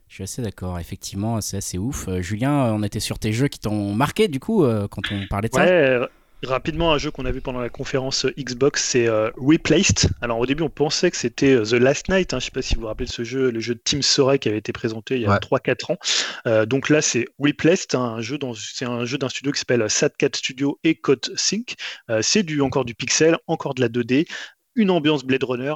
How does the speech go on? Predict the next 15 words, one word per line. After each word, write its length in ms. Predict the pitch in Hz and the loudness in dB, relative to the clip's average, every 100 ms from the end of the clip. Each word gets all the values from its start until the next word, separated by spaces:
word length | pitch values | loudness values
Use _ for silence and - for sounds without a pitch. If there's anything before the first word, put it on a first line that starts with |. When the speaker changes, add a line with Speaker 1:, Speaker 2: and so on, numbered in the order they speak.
| - 185 | -6 -8
Speaker 2:
une 120 | 170 | -6
musique 300 | 151 151 - | -6 -8 -4
électro. 440 | 123 123 - 139 165 _ - | -4 -4 -4 -6 -6 _ -10
Euh, 80 | 117 | -2
moi, 160 | 131 | 0
j'ai 100 | 135 | 0
trouvé 180 | 123 127 | 0 -2
le 40 | 120 | 0
trailer 340 | - 127 120 - | 0 2 0 -2
assez 240 | - 156 143 | -4 -2 -2
dingue. 300 | 127 135 120 - _ | -2 -2 -6 -12 _
Euh, 800 | 117 110 110 107 107 107 107 107 107 | -8 -6 -4 -4 -6 -8 -10 -12 0
voilà, 200 | 117 110 | 2 2
c'est 140 | - 113 | 2 2
vraiment 460 | 110 135 147 151 | 2 4 6 6